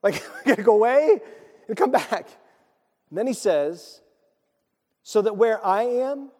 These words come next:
you may be also." The question is, do we wanna be where he is? Because to be where he is means we can't keep anything of what we have. It's all gotta be made new.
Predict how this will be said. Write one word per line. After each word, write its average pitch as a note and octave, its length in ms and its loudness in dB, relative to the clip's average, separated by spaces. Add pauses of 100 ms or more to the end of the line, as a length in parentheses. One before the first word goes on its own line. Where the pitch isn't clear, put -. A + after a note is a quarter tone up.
(440)
you F3 200 -4
may E3+ 160 -2
be D3 160 -6
also." C3+ 340 -6
The - 720 -20
question G#3+ 360 0
is, E3 100 -4
do D#3+ 120 -4
we G3 120 -4
wanna F#3+ 220 -2
be E3+ 140 -2
where E3 180 -2
he E3 180 -4
is? - 360 -8 (680)
Because F#3+ 240 0
to F#3 80 -4
be G#3+ 160 0
where B3 160 4
he G#3+ 200 0
is A3+ 180 0
means F#3 180 -8
we G3 100 -8
can't G3 200 -6
keep G#3 180 -6
anything E3+ 380 -4
of D3 60 -6
what D3 140 -4
we C#3+ 100 -6
have. B2+ 240 -8 (1500)
It's - 180 -8
all F3+ 260 2
gotta D3+ 200 -2
be C#3 140 -10
made B2+ 240 -10
new. A2+ 160 -18